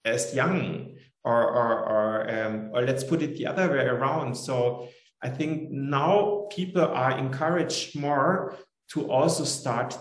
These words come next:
dealing problems when they are younger. That in a basic teacher training or mentorship, which is called level one now, you really have to know how to help people with low back, with knee,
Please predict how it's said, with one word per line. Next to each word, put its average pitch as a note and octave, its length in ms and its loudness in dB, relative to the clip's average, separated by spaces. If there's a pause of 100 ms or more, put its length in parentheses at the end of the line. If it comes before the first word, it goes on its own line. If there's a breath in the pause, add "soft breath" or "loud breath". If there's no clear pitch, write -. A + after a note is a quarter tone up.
dealing D#3+ 480 0
problems C3+ 520 -2
when C3 180 0
they B2 140 2
are A#2+ 120 2
younger. C3 600 -2 (460)
That B2 300 -4
in C3+ 140 0
a C3 200 4
basic D3 640 0
teacher E3+ 400 -2
training D3+ 520 -2
or A#2+ 160 -2
mentorship, D#3+ 760 -2
which C3+ 180 -8
is C3 100 -6
called B2+ 340 -2
level B2+ 220 2
one D3+ 300 2
now, C3+ 160 0
you B2+ 160 -2
really D#3+ 380 0
have C#3+ 260 -6
to D3 100 -14
know C#3+ 300 -4
how C3+ 280 -6
to D#3 80 -6
help C3+ 300 -4
people D3 320 -6
with A2+ 220 -8
low B2+ 240 -4
back, C#3 260 -6
with - 220 -14
knee, C3 340 -2